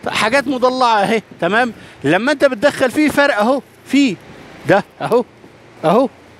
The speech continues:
أهو، لما إذن هو فوق برضو مناطق التصاق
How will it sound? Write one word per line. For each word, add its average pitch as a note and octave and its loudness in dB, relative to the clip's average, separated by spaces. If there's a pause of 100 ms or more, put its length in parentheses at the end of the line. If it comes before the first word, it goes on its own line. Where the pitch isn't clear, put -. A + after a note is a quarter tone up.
(120)
أهو، G#3+ 0 (360)
لما B3+ 0
إذن B3+ 0
هو C4+ 2
فوق C#4 2
برضو B3 0 (720)
مناطق A3 2
التصاق F#3+ 0